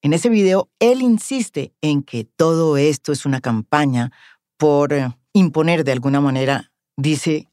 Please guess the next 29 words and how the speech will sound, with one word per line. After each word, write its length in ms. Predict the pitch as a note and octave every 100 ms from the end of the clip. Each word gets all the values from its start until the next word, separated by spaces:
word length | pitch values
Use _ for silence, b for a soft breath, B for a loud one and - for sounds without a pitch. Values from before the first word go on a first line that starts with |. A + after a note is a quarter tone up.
| _
abre 260 | C#3+ C#3+ D3
comillas, 560 | C#3+ C3+ B2+ C3+ - - _
"nuestra 680 | D3 D3+ D#3+ - D3+ C#3+ -
verdad". 440 | C3 B2 G#2 G#2 - _
¿La 100 | A#2+
verdad 300 | A#2 A2 A2+ A#2+
de 220 | C3 A#2+
quién? 460 | - C#3 G#2 E2+ B B B
¿La 120 | B2+ A2+
verdad 260 | A#2 A#2 - A#2+
de 120 | B2+
los 200 | G#2+ -
militares? 640 | A#2+ A#2+ C#3+ D#3+ F#3 - b b
¿La 140 | C3+ B2+
verdad 380 | B2 B2+ A#2+ - _
del 260 | C3 C#3 B2
ejército, 720 | A2 - D#3+ C#3 F#3 F3 E3
de 160 | D3 C#3
la 140 | G2+
policía, 640 | - B2+ B2 A#2+ F#3 F#3+ F#3+ B B -
del 180 | D#3 C3+
Ministerio 480 | C3 C3 A#2+ D3+ D3
de 120 | C3+
Defensa? 420 | - D#3 D3+ F#3 B B -
¿Sobre 420 | - D#3+ C3+ B2+
quién? 420 | - C4 E3 A2 b b b b b b b b _
¿Y 100 | F#3+
por 240 | C#3 D#3 C#3+
qué 380 | F3+ G3+ B3+